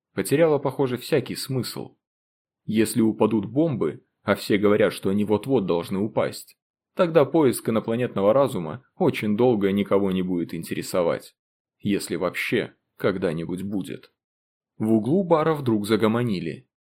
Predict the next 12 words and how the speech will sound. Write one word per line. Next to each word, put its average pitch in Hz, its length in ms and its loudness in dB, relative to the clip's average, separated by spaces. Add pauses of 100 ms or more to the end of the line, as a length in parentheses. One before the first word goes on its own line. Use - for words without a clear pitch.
(320)
Малиберт 147 480 2
обернулся 127 680 0
и, - 200 -4
облокотившись 131 800 0
о 113 60 2
стойку, 175 400 -2
взглянул 156 400 -2
на 107 140 2
телевизор. 113 640 -4 (640)
Кадр 107 280 6
с - 100 -8
надписью 101 760 -2